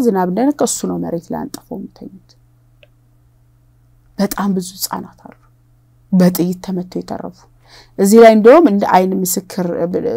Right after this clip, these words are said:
ካናገሯቸው ውስጥ ከሞት የተረፉትን አናግረዋቸዋል። በጽሁፉ ላይ ነው ሪፖርት የወጣው። እኛ ጋር በቪዲዮ ሁሉ አሉ ልጆቹ። አሁንም ጥይት ከሰውነታቸው ሳይወጣ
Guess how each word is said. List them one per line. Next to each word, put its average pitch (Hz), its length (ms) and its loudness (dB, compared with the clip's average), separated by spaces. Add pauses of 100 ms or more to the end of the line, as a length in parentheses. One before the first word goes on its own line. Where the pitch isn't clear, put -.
(120)
ካናገሯቸው 175 880 -2
ውስጥ 220 220 -4
ከሞት 190 300 0
የተረፉትን 180 640 -2
አናግረዋቸዋል። 175 880 -6 (2500)
በጽሁፉ 165 960 0
ላይ 175 140 -4
ነው 165 160 -6
ሪፖርት 170 400 -10
የወጣው። - 440 -12
እኛ 170 260 -2
ጋር 226 160 0
በቪዲዮ 175 420 2
ሁሉ 170 260 -6
አሉ 156 240 -2 (120)
ልጆቹ። - 440 -14 (440)
አሁንም 175 360 0 (760)
ጥይት 165 320 -4
ከሰውነታቸው 233 760 -4
ሳይወጣ 233 380 -4